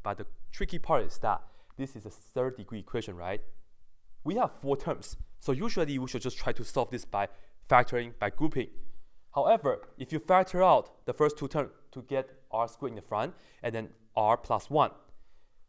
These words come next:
these two terms you can factor out two, but then inside will be negative three r plus two.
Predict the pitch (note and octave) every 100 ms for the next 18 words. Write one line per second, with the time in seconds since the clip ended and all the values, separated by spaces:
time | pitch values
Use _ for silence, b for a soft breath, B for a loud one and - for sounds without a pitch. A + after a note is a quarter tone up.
0 | - - - A3 B3+ G3+ F3+ E3 B2+ D#3
1 | C#3+ - C3 C#3+ D3+ A2+ - D#3 - -
2 | A2 A#2 A#2 A2+ A2+ E3 C3+ A2 A2 B2
3 | C3 B2 - D3+ G2 G2+ - G2+ - D3+